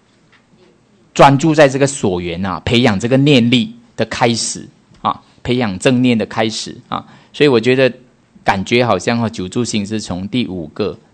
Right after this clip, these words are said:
断行开始解释，然后它非常的详细啊，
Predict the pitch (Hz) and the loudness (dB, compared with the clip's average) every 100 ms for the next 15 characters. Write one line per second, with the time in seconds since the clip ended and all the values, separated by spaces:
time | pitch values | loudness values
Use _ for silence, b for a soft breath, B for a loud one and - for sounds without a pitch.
0 | - 127 104 92 98 101 95 85 - - | 2 2 2 -4 -6 -8 -8 -12 -12 -12
1 | - 101 - - 117 120 120 127 131 104 | -12 -12 -12 -2 0 0 0 0 0 0
2 | 104 101 80 92 - 95 - - - | -2 -4 -8 -8 -8 -10 -14 -14 -16